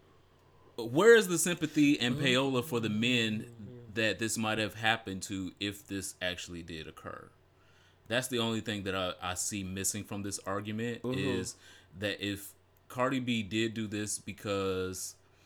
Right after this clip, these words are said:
Speaker 1: she felt like she was trapped in the game and
Speaker 2: She said she was an up-and-coming artist. She
Speaker 1: Right.
Speaker 2: needed a lot of money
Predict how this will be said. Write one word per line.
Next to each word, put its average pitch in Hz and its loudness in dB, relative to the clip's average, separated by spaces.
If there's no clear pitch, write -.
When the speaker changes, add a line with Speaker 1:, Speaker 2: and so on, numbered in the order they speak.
Speaker 1:
she - -2
felt 101 -4
like 101 -2
she - -6
was 95 -6
trapped 101 -4
in 98 -6
the 98 -4
game 90 -8
and 87 -6
Speaker 2:
She 226 -2
said 220 -2
she 226 -4
was 175 2
an 156 4
up-and-coming 151 -2
artist. 123 -2
She 170 0
Speaker 1:
Right. 165 4
Speaker 2:
needed 151 4
a 120 6
lot 123 4
of 135 2
money 131 0